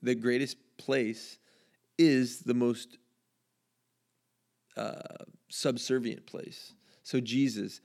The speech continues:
washing the feet of his disciples, Jesus telling his, his, uh, dis-, his twelve disciples, "Hey,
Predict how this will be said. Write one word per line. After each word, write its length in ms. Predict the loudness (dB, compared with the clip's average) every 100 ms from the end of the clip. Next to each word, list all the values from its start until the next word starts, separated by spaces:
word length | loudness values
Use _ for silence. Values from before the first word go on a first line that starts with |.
| _ -6
washing 480 | -4 -4 -4 -6
the 60 | -6
feet 200 | -4 -4
of 80 | -4
his 120 | -10
disciples, 600 | -12 -12 -14 -16 -20 -20 _ _ -14
Jesus 640 | -6 0 2 2 -2 -6 -10
telling 380 | -6 -4 -2 -2
his, 300 | -4 -6 -16 _ _ _ _
his, 320 | -2 0 0 -4
uh, 300 | -6 -8 -12 -8
dis-, 320 | -8 -8 -14 _ -14
his 300 | -10 -10 -6
twelve 240 | -4 -2
disciples, 480 | -2 -4 -4 -6 -4
"Hey, 240 | -2 -2